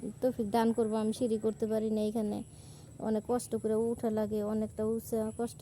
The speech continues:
করে উঠা লাগে। তো কি বলবো, আপনারাও এরকম যারা আছেন,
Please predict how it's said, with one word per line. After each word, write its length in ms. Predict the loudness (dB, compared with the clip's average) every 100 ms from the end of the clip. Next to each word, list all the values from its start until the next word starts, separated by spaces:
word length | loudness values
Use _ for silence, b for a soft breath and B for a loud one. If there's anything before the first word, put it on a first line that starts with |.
| -4
করে 160 | -2 -2
উঠা 240 | -2 -2
লাগে। 320 | -2 -2 -2 -4 -8 B B B B B B -16 -16 -16 -16 -16 -6
তো 120 | 0 2 2 -2 -12 -16 -12 B B B -6
কি 140 | -2
বলবো, 400 | 6 8 8 8 6 4 B B -4
আপনারাও 380 | 2 4 8 10
এরকম 420 | 10 10 8 6 6 4 4
যারা 300 | 6 6 6 4
আছেন, 300 | 4 6 6